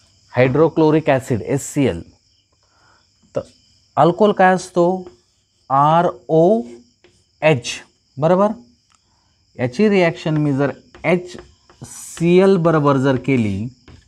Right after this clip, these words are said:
तर इथून ओएच आणि इथून एच, काय बरं बाहेर जाईल?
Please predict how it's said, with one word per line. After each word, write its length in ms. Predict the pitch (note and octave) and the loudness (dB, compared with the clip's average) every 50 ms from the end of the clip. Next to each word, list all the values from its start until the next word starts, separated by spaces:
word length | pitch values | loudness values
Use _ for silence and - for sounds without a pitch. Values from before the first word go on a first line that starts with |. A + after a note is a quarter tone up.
| _ _ _ _ _ _ _ _ _ _ _ _ _ _ _ - | _ _ _ _ _ _ _ _ _ _ _ _ _ _ _ -20
तर 40 | G#2 - _ _ - | -20 -20 _ _ -2
इथून 400 | D3 D3 D3 - G#3+ A3+ A3+ G#3+ - - | -2 -2 0 2 2 2 2 2 0 -2
ओएच 440 | D#3+ E3 D3+ C#3+ C#3+ D3 C#3+ C#3+ - - - - _ _ _ _ _ _ _ _ _ _ _ _ - - - | -2 0 2 2 2 0 0 -4 -10 -20 -20 -20 _ _ _ _ _ _ _ _ _ _ _ _ -20 -14 -6
आणि 180 | C#3+ C#3+ D3+ D#3+ | -4 -2 0 0
इथून 260 | C#3+ - - E3 D#3 | -2 0 0 0 0
एच, 320 | C#3+ B2 C3 B2 G#2+ - - - - _ _ _ _ _ _ _ _ _ _ _ _ _ _ _ _ _ _ _ _ _ _ _ _ _ _ _ - | 2 2 0 0 -2 -4 -10 -16 -16 _ _ _ _ _ _ _ _ _ _ _ _ _ _ _ _ _ _ _ _ _ _ _ _ _ _ _ -2
काय 200 | - C#3 D3 E3 | 0 2 2 4
बरं 200 | E3 E3+ E3+ D#3+ | 4 4 4 4
बाहेर 300 | D3+ D#3+ D#3+ E3 D#3 D3+ | 4 4 2 2 0 -2
जाईल? 260 | C#3 D3+ D#3 D#3+ F3 | -4 -4 -4 -4 -6